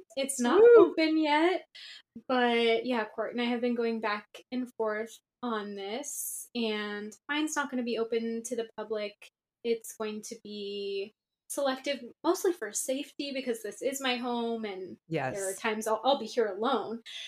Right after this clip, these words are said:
Speaker 1: So
Speaker 2: Absolutely.
Speaker 1: I want to know the person and have a certain level of comfort with them. And, and
Speaker 2: Absolutely.
Speaker 1: I'm, mine is very much in the work in progress stage. I just feel like I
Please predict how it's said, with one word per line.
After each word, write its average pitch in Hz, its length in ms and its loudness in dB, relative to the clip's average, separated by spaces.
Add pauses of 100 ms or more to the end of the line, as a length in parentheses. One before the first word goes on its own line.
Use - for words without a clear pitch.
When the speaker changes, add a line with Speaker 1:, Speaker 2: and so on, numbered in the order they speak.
(220)
Speaker 1:
So - 300 2
Speaker 2:
Absolutely. 156 580 4 (300)
Speaker 1:
I 247 80 0
want 226 280 0
to 220 120 -6
know 196 500 -6
the - 80 -16
person 220 420 -2
and 196 120 -8
have 202 180 -10
a 226 40 -10
certain 214 340 -10
level 190 420 -10
of 190 140 -14 (360)
comfort 185 480 -10 (360)
with 196 140 -8 (100)
them. 254 260 -2
And, 208 380 -4 (380)
and 240 300 2
Speaker 2:
Absolutely. 143 640 -8
Speaker 1:
I'm, 311 200 2 (140)
mine 330 540 6
is 247 240 -2
very 254 200 2
much 233 400 0
in 214 320 -2
the 196 500 -6 (640)
work 202 220 -6
in 196 140 -14
progress 208 560 -4
stage. 254 760 4 (100)
I 254 240 2
just 262 420 -2
feel 233 180 0
like 226 200 0
I 214 240 -4